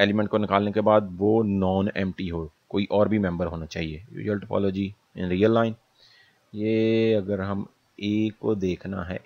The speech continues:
ए को अगर हम यहाँ पे रखें, अब इसको हमने देखना है कि इसका open set क्या है। Open set बनाने के लिए हमें interval चाहिए, Open interval open set होते हैं real line पे।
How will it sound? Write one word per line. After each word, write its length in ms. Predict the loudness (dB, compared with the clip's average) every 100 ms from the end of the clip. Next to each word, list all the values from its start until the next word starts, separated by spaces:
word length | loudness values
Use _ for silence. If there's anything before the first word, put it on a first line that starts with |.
| -8
ए 180 | -6 -6
को 160 | -2 -2
अगर 300 | -2 -4 -4
हम 340 | -6 -6 -6
यहाँ 240 | -6 -6 -6
पे 80 | -6
रखें, 420 | -8 -10 -10 -10 -12 _ _ _ _ _ _ _ -16
अब 140 | -14 -8
इसको 380 | -6 -6 -2 -2
हमने 880 | -2 -4 -6 -6 -6 -6 -4 -6 -8 -20 _ _ _ _ _ _ -18 -10
देखना 340 | -8 -6 -4
है 160 | -4 -4
कि 260 | -4 -6 -6 -6
इसका 760 | -4 -4 -6 -2 0 0 -4 _ _ _ _ _ _ _ _ _ _ _ -12
open 320 | -10 -6 -6
set 340 | -4 -6 -6 -10
क्या 220 | -4 -2
है। 420 | -2 -4 -6 -14 _ _ _ -20
Open 200 | -14 -8
set 120 | -6
बनाने 260 | -4 -4 -6
के 100 | -6
लिए 160 | -4
हमें 300 | -4 -4 -8 -12 _ _ _ _
interval 340 | -6 0 2 4
चाहिए, 400 | 4 4 2 -4 -14 _ -14
Open 240 | -6 -4
interval 340 | -2 0 0
open 180 | 0 -2
set 200 | -2 -2
होते 200 | -2 -2
हैं 100 | -2
real 220 | 0 0
line 200 | 0 0
पे। 200 | -2 -4